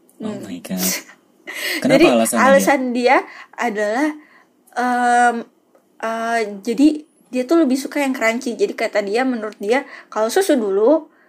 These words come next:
Speaker 2: terus sereal, se-, serealnya masih si crunchy gitu. Padahal
Speaker 1: Hmm.
Speaker 2: sebenarnya kalau sereal dulu susu juga bisa sih.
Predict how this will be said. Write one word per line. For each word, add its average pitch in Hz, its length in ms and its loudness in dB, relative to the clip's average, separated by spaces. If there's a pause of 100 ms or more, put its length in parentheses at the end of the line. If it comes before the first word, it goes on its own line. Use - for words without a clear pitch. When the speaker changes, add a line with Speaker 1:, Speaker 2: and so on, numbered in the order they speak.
(280)
Speaker 2:
terus 254 240 -2
sereal, 220 680 0
se-, - 200 -8
serealnya 214 400 0
masih 277 380 0
si 269 120 -8
crunchy 220 720 -4
gitu. 180 220 -8
Padahal 285 340 0
Speaker 1:
Hmm. 320 80 2
Speaker 2:
sebenarnya 240 300 0
kalau 240 100 0
sereal 214 340 -2
dulu 214 260 -2
susu 214 360 -4
juga 269 220 2
bisa 247 360 0
sih. 254 320 -10